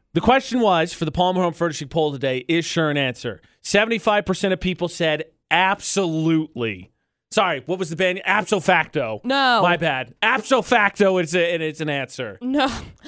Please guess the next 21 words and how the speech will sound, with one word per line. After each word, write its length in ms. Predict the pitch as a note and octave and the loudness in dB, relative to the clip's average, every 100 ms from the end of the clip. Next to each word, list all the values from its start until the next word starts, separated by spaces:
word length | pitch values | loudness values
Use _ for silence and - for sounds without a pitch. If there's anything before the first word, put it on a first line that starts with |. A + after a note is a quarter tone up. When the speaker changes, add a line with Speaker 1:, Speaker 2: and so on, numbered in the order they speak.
| - - _ - | -20 -20 _ 2
Speaker 2:
I 240 | F4+ F#4+ | 4 4
hate 220 | F4 E4+ - | 0 -2 0
the 100 | D4 | 2
word 220 | D4 A#3+ | 2 0
sure. 480 | - B3 G3 E3 - - | 0 2 2 -2 -6 -2
I 120 | C4+ | 0
hate 260 | C#4 B3 F#3+ | 2 2 0
it. 160 | D#3 | 0
I 120 | - C4+ | 0 0
think 160 | C#4 | 0
it's 80 | C4 | -2
a 40 | |
stupid 440 | C4 - D#4 D#4+ F4 | -4 -2 0 2 2
answer 520 | C#4 C#4 D4 C4+ C4+ | 2 2 2 2 0
for 800 | - - - - B3+ A#3 A3+ A3 - - _ - - _ _ _ - | -4 -16 -6 2 6 6 4 2 -4 -20 _ -20 -20 _ _ _ 0
questions 640 | C#4+ C#4 - D4 C4 C4 | 2 2 0 0 2 2
or 100 | A#3+ | 2
anything. 460 | G#3+ F3+ F3+ D3+ - | 2 0 -6 -8 -6
I 80 | G3+ | -4
hate 240 | G#3+ A3+ | -2 -2
it. 120 | D#3+ | -4